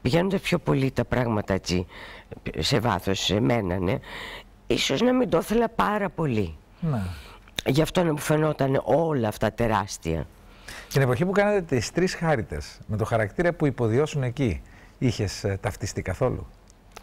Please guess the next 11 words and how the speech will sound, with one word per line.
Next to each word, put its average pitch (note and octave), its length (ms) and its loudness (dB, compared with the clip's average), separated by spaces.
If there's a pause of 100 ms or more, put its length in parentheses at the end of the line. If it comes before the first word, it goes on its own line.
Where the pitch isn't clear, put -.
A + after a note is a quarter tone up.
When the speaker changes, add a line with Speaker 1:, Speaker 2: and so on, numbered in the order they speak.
(520)
Speaker 1:
Ε, A3 80 0
κοίταξε, - 640 -4
βάζουμε D#3+ 480 2
πράγματα A#2+ 680 0
δικά B2 320 0
μας A#2 340 -4 (440)
πάντα. B2 340 0 (260)
Ένα, F#3+ 540 2 (320)
έχουμε - 280 2
ένα G#3 180 2
δρόμο D3+ 680 0